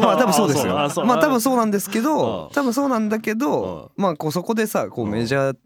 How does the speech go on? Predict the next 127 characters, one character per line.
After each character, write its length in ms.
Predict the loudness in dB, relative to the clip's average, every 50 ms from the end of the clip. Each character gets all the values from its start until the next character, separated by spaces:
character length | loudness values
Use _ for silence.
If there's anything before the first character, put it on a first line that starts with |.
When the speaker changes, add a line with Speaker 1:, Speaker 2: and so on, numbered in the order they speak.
| -20 _ _ _ _ -12
Speaker 1:
シ 180 | -8 -6 -4 -2
ン 60 | -2
グ 120 | -2 -2 -2
ル 100 | -4 -4 -6 -10
っ 200 | _ _ _ -8
て 80 | -6 -6
い 60 | -4
う 80 | -6 -6
と 100 | -8 -8
さ、 240 | -8 -8 -8 -8 -8
Speaker 2:
う 60 | -6
ん。 20 | -4 -4 -4 -2 -4
Speaker 1:
な 60 | -4
ん 20 | -4
か 80 | -4
そ 120 | -4 -4 -4
こ 200 | -2 -2 -2 -2
に 100 | -2 -4
こ 220 | -6 -6 -4 -2
う 20 | -2
焦 220 | 0 0 -2 -2
点 220 | -2 -4 -8 -8 -8
が 80 | -8
あ 20 | -6
っ 20 |
ち 20 | -4
ゃ 40 | -2
う 20 |
じ 60 | 0 0
ゃ 40 |
ん。 20 | 0
Speaker 2:
ま 20 | 0
あ 60 | 0
そ 160 | -2 -2 -4
う 20 |
だ 100 | -4 -6
ね。 120 | -8 -10 -10
Speaker 1:
っ 20 | -12 -14 -18 -20 -20 _ -4
て 80 | -2 0
い 40 |
う 20 | 0
の 80 | 0
を 20 | 0
回 220 | 0 -2 0 0
避 100 | -2 -4
す 180 | -4 -2 -2 -2
る 60 | -2
た 120 | -2 -2
め 100 | -2 -2
に 80 | -2 -2
プ 120 | -2 0 0
レ 100 | 0 2
メ 140 | 0 0 0
ジ 60 | 0
ャ 40 | -2
ー 40 | -2
と 100 | -2 -4
い 20 |
う 140 | -4 -4 -6
架 160 | -8 -10 -8
空 200 | -6 -4 -2 -2
の 80 | -2 -2
存 180 | -2 -2 -2
在 100 | 0 -2
を 40 | -2
作 240 | -4 -4 -2 0 0 0
り、 140 | 0 0 0
Speaker 2:
う 80 | 0 0
ん。 20 | 0 0 0 -2 0 0 -2 0 -2 -2 -2 -2 -2 -2
Speaker 1:
あ 420 | -4 -2 -2 -2 -2 -2 -4 -4
の、 120 | -4 -4
こ 120 | -4 -4 -2
と 80 | 0
に 60 | -2 -2
よ 40 |
っ 40 | -2
て 120 | -2 -2 0
二 140 | 0 0
段 200 | 0 0 0 0
階 240 | 0 0 0 0 0
に 140 | -2 -4 -6
す 140 | -6 -4 -4
る 140 | -2 -2 -2
っ 200 | -4 -8 -12 -12
て 100 | -8 -6
い 40 |
う、 20 | -4 -4
Speaker 2:
あ 880 | -2 -2 -2 -2 -2 -2 -2 -2 -2 -4 -4 -6 -6 -6 -6 -6 -6
ー。 20 | -4
Speaker 1:
こ 0 |
う、 20 | -2
の 200 | 0 0 0 0
を 40 | -2
全 180 | -2 -2 -2 -2
部 80 | -2
言 80 | -4 -4
っ 20 |
ち 100 | -4 -4
ゃ 40 | -4
っ 40 | -4
て 140 | _ -2 -2
る 80 | 0
け 120 | 0 -4 -4
ど。 160 | -4 -6 -6
Speaker 2:
そ 220 | -6 -8 -8 -8
う 20 | -10
な 80 | -12
ん。 40 | -10
こ 120 | -4 -2 0
れ、 140 | 0 0 -2
え、 120 | -4 -4 -4
こ 120 | -2 -2 -2
れ 60 | -2
実 280 | -2 -4 -6 -6 -4
際 260 | -4 -2 0 0 0 0
は 220 | 0 0 0 0
メ 180 | 0 0 0 2
ジ 80 | 2
ャ 120 | 2 2 2
ー 20 |
流 200 | 2 0 0 -2
通 200 | -4 -6 -8 -8
な 80 | -8 -8
ん 40 |
で 40 | -10
す 80 | -10 -8
か？ 180 | -8 -8 -8